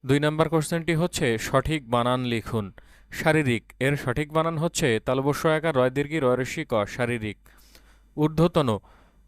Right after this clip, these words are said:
এর সঠিক বানান হচ্ছে দীর্ঘ উ, ধয় বয় রেফ, ত দন্তন্য, ঊর্ধ্বতন। ঐকতান, এর সঠিক বানান হচ্ছে ঐ ক, তয় আকার দন্তন্য। দিবারাত্রি,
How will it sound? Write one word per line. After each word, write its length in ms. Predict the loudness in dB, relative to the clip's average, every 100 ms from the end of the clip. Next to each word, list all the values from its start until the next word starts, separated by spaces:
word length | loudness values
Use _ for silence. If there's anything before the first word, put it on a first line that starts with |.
| _ -6
এর 160 | -4 -4
সঠিক 320 | -4 -6 -2
বানান 260 | -2 0
হচ্ছে 280 | -2 0 -2
দীর্ঘ 340 | 0 -2 2 6
উ, 320 | 8 6 4 -4 _ _ -8
ধয় 260 | -2 2 2
বয় 260 | 4 4 4
রেফ, 360 | 4 2 -2
ত 80 | 2 4
দন্তন্য, 420 | 4 2 0 0
ঊর্ধ্বতন। 680 | 0 -2 0 0 2 0 -2 -12 _ -20 _ -20 _ _
ঐকতান, 680 | 2 4 4 4 2 0 -4 -14 -20 -20 _ -8
এর 180 | -4 -2
সঠিক 360 | -2 -2 -2
বানান 240 | -2 -2 0
হচ্ছে 320 | 0 0 -2 -2 2
ঐ 260 | 4 4 2
ক, 340 | 6 8 8 6 -2 -20 -4
তয় 200 | 0 2
আকার 240 | 2 0 2
দন্তন্য। 560 | 2 2 0 0 -4 -6 _ _ _ _ _ _ _ -6
দিবারাত্রি, 840 | 0 6 6 6 4 -2 -6 -6